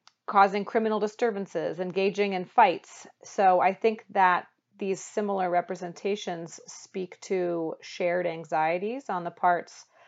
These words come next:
of the people who held power and then whose power was challenged. In, in terms of the race question, though, just to, um, fully answer your question, um,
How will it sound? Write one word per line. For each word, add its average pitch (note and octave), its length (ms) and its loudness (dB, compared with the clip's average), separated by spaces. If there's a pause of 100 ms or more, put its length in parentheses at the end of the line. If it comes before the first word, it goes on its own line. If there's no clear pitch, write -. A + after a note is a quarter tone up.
(280)
of F3 80 -8
the G#3 80 0
people G#3+ 380 0
who F#3 340 -2
held G3 460 2
power G3 420 6
and G3 300 0
then F#3 160 -4
whose F#3 260 -6
power F3+ 560 4
was E3 300 -6
challenged. - 760 -8 (2000)
In, A#3+ 160 0
in A#3+ 140 2
terms C4+ 260 2
of G3+ 120 2
the G#3 100 2
race G3+ 260 4
question, G3 420 4
though, F#3 180 6
just F#3+ 260 -6
to, F3+ 300 4 (100)
um, F3 240 0
fully F#3+ 320 0
answer F3 220 -6
your E3+ 160 -2
question, E3 600 -4 (500)
um, D#3+ 480 0